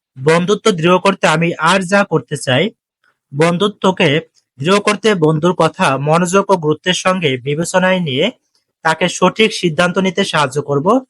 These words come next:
বন্ধুদের সাথে সার্বক্ষণিক যোগাযোগ রক্ষা, খেলাধুলা এবং বিভিন্ন সামাজিক অনুষ্ঠানে আমন্ত্রণ করব, বন্ধুদের বিপদে সবসময় সাহায্য করার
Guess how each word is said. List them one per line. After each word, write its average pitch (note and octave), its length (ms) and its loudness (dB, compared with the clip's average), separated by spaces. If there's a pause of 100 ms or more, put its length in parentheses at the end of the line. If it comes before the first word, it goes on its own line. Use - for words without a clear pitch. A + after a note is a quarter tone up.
(520)
বন্ধুদের F3+ 480 0
সাথে G3+ 380 -2 (160)
সার্বক্ষণিক F3+ 680 0
যোগাযোগ D#3+ 480 -2
রক্ষা, F3 360 -2 (560)
খেলাধুলা F#3+ 460 2
এবং E3+ 240 0 (100)
বিভিন্ন E3 340 2
সামাজিক D#3+ 540 0
অনুষ্ঠানে E3 400 0
আমন্ত্রণ D#3+ 460 0
করব, G#2+ 240 -6 (640)
বন্ধুদের F#3 540 2
বিপদে E3+ 500 0
সবসময় G3 560 0
সাহায্য D3+ 420 -2
করার C#3 300 0